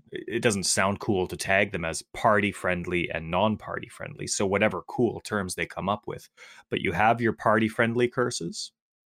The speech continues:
that apply to your individual character,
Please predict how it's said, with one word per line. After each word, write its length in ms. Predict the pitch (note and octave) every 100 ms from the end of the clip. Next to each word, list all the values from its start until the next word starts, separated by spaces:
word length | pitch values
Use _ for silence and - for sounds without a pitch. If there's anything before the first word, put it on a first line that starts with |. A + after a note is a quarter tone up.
| _
that 280 | G#2 G2+ F#2
apply 440 | G#2 - A2+ G2+ G2
to 160 | - G2
your 160 | F2+
individual 640 | F#2 F#2+ F2 F#2+ F#2+ G#2+ G2+
character, 580 | - A2+ A#2 - E3